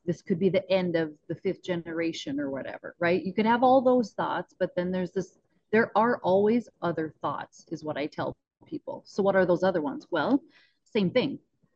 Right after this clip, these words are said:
There's gotta be an opportunity in this drought. How can we pivot our enterprises so that something does work? When everybody else is talking about what's bad, how everything is wrong,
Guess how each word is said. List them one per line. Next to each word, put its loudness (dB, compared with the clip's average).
There's -8
gotta -2
be 4
an 2
opportunity -6
in 0
this -4
drought. -4
How -4
can -4
we -2
pivot -4
our -4
enterprises -6
so -6
that -8
something -4
does -2
work? -10
When 0
everybody 2
else -2
is -8
talking -8
about -2
what's -4
bad, -6
how -8
everything -2
is -4
wrong, -2